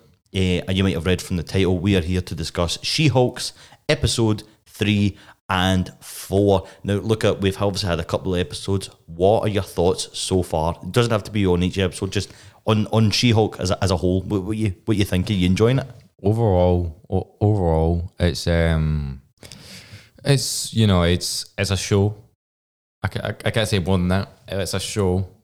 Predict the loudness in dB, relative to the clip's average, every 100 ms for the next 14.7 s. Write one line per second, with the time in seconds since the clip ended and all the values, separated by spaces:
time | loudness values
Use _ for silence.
0 | _ _ 0 2 0 0 0 -2 -6 -12
1 | -20 -20 -2 0 2 0 -4 0 4 4
2 | 4 2 0 -8 -2 0 0 -6 -10 -4
3 | -2 -2 -4 -6 -8 -16 -16 -2 0 0
4 | -4 -12 _ -4 -2 -4 -2 -4 -6 _
5 | -8 -6 -4 -2 -2 -4 -6 -4 -2 -2
6 | 2 4 4 2 0 0 0 -2 -4 -12
7 | _ _ _ _ -6 -4 2 2 4 2
8 | 2 0 0 2 0 0 -2 -2 -6 -14
9 | _ _ _ _ _ _ _ 0 2 2
10 | 0 0 0 0 -2 -6 -6 -4 -4 -4
11 | -4 -2 -4 -6 -16 _ _ _ _ _
12 | _ _ -2 -2 -2 -2 -2 -2 -8 _
13 | _ -8 -8 -4 -4 -2 -2 0 0 0
14 | -2 -4 -6 -2 0 2 -2